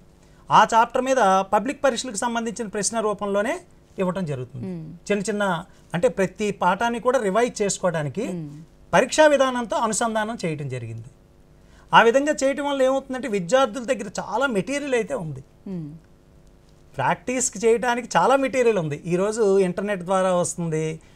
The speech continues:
Speaker 1: టీవీ కార్యక్రమాల ద్వారా వస్తుంది, అదేవిధంగా క్లాస్ రూమ్ టీచర్స్ చెప్తున్నా ఉన్నారు, WhatsApp-ల్లో అయితే చాలా ఎక్కువ మనకు
Speaker 2: మ్మ్.
Speaker 1: వస్తూ ఉన్నాయి.
Speaker 2: మ్మ్.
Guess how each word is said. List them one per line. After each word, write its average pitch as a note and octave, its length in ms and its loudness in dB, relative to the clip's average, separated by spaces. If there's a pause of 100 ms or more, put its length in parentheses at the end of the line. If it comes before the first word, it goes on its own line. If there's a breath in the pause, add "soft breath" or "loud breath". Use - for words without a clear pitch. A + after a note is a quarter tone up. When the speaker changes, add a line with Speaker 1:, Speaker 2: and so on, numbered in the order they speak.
(160 soft breath)
Speaker 1:
టీవీ F3 200 0
కార్యక్రమాల F#3+ 560 0
ద్వారా E3+ 300 0
వస్తుంది, D3 600 -4 (320 soft breath)
అదేవిధంగా F3+ 460 2
క్లాస్ E3 480 -2
రూమ్ G3 120 0
టీచర్స్ F3 500 -4
చెప్తున్నా E3+ 360 -4
ఉన్నారు, C#3+ 480 -4 (380 soft breath)
WhatsApp-ల్లో A#3 680 2
అయితే G#3+ 340 2
చాలా F#3 200 2
ఎక్కువ F#3+ 560 2 (280 soft breath)
మనకు F3 120 0
Speaker 2:
మ్మ్. E3 100 -2
Speaker 1:
వస్తూ F3 260 0
ఉన్నాయి. C#3+ 380 -4
Speaker 2:
మ్మ్. E3+ 280 -12